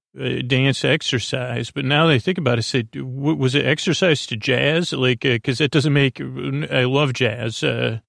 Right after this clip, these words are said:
uh, but, but I said, "That doesn't really make a lot of sense." Uh, or at least maybe things changed in the eighties when the Satellite Five went down. I said, "Well, no, you only exercise to throbbing, pulsating music. It's much better for the heart rate."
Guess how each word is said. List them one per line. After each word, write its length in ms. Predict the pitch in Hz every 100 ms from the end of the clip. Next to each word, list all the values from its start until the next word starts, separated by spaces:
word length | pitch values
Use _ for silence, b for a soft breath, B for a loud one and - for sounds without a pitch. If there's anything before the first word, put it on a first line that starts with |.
| _ _ _ _ _ _ _ _ _
uh, 100 | -
but, 200 | 123 135
but 200 | 127 127
I 280 | 135 127 131
said, 240 | 127 139 117
"That 140 | 139
doesn't 240 | 165 156
really 160 | 127 123
make 220 | 131 123
a 20 |
lot 220 | 135 131 120
of 40 |
sense." 600 | - 190 190 123 - -
Uh, 320 | 123 123 131 107 _ _ _ _ _ _ _ _ _ _ _ _
or 100 | 127
at 60 | 139
least 240 | 139 135
maybe 300 | 147 143 143
things 280 | 131 156 131
changed 460 | - 135 143 135 127
in 120 | 117
the 140 | 123
eighties 480 | 127 131 113 110 -
when 300 | 123 120 113
the 80 | 110
Satellite 460 | - 123 123 117
Five 280 | - 127 139
went 160 | 131 110
down. 220 | 123 120
I 40 |
said, 200 | 113 135 123
"Well, 160 | 135
no, 140 | 131 147
you 200 | 131 143
only 200 | 147 143
exercise 580 | 131 - 127 135 127 -
to 120 | 120
throbbing, 720 | - 131 131 127 127 120 117
pulsating 720 | 113 131 123 - 120 117 113
music. 640 | 117 113 107 - 120 - - _ _ _ _ _
It's 300 | 135 123 120
much 220 | 139 127
better 220 | 139 127 123
for 200 | - 117
the 120 | 117
heart 280 | 131 135 135
rate." 500 | 123 123 123 -